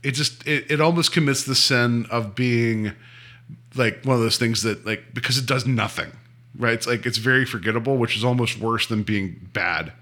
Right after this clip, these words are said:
you know? Like, I just, whatever. It is what it is. Eight minutes.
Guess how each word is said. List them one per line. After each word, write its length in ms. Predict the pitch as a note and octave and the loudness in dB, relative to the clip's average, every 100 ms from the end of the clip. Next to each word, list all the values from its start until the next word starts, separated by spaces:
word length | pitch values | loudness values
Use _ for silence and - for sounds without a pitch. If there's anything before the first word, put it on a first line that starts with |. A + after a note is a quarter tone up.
| - - | -20 -8
you 80 | C3 | 0
know? 280 | C3 D3 C#3+ | 2 2 -2
Like, 340 | B2 G#2 G2 - | 0 -2 -2 -4
I 140 | G2+ | -4
just, 300 | E2+ - - - - - - - - - - | -4 -6 -8 -10 -20 -20 -20 -20 -20 -20 -6
whatever. 380 | A2+ D2+ - F2+ - - | -2 -2 -6 -14 -12 -4
It 120 | D#3+ | 0
is 100 | C#3 | 0
what 120 | F2 | -2
it 80 | A1+ | -6
is. 180 | G1+ - - - | -10 -12 -10 0
Eight 120 | D#3 | 2
minutes. 480 | B2+ A#2+ A#2+ - | 4 2 0 -4